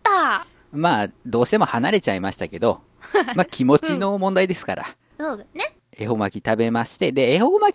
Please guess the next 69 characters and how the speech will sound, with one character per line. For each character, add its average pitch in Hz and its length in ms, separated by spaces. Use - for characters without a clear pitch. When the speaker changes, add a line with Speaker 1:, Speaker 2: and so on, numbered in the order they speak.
Speaker 2:
き - 20
だ 285 120
け 349 100
だ 294 80
っ - 40
た 220 120
ら - 60
ち - 80
ょ - 20
っ - 20
と 110 60
寂 110 300
し 180 140
い - 20
な 104 160
と 90 80
思 82 140
っ - 20
て。 - 320
Speaker 1:
う 392 100
ん。 247 220
Speaker 2:
や 123 140
っ - 20
ぱ 247 160
り、 156 420
節 131 280
分 160 140
と 202 100
い - 20
え 233 80
ば 175 80
あ 107 80
れ 107 100
じ 123 80
ゃ 131 60
な 113 80
い 95 60
で 78 80
す - 100
か。 - 220
Speaker 1:
ま 269 600
あ、 226 40
あ 262 60
れ 247 100
で 240 140
す - 120
よ 180 120
ね。 185 320
Speaker 2:
イ 117 100
ワ 117 140
シ 117 140
で 101 80
す - 120
よ。 - 220
Speaker 1:
あ - 60
れ、 339 100
豆、 262 360
豆 262 320
じ 370 100
ゃ 240 60
な - 60
か - 240
っ - 40
た。 - 100
え、 320 120
イ 262 120
ワ 440 120
シ？ - 180
ほ 349 380